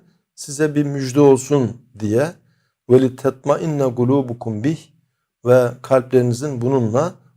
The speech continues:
mutmain olması içindir. وَمَنْ نَصْرِ اِلَّا مِنْ عِنْدِ اللّٰهِ الْعَز۪يزِ الْحَكِيمِ. Yoksa gerçek manada yardım, zafer ancak aziz, hakim olan Allah'tandır. Yani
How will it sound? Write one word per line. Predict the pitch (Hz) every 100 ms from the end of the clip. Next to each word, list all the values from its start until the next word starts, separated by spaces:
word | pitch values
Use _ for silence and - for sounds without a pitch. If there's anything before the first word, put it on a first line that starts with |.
| -
mutmain | 147 - 147 165
olması | 143 131 127 123 131
içindir. | 117 - 95 87 - - _ _ _ _ _ -
وَمَنْ | 127 127 120 113
نَصْرِ | 131 - - - _ -
اِلَّا | 131 120 117 113
مِنْ | 113 -
عِنْدِ | 104 101
اللّٰهِ | 98 104 131 151 - _ -
الْعَز۪يزِ | 120 120 113 107 120 147
الْحَكِيمِ. | 139 - 117 131 - - _ _ _ -
Yoksa | 127 - 127 120 104 - _ _ _
gerçek | 123 117 139 123
manada | 120 113 110 104 107 101 -
yardım, | 107 113 107 110 120
zafer | 107 120 110 131 160 - _ _ _ _
ancak | 135 123 120 151 - - _ _ _ -
aziz, | 113 98 135 147 - -
hakim | - 110 135 120
olan | 101 120 151 147 _ _ -
Allah'tandır. | 113 110 101 - 110 90 85 - - -
Yani | 131 131 120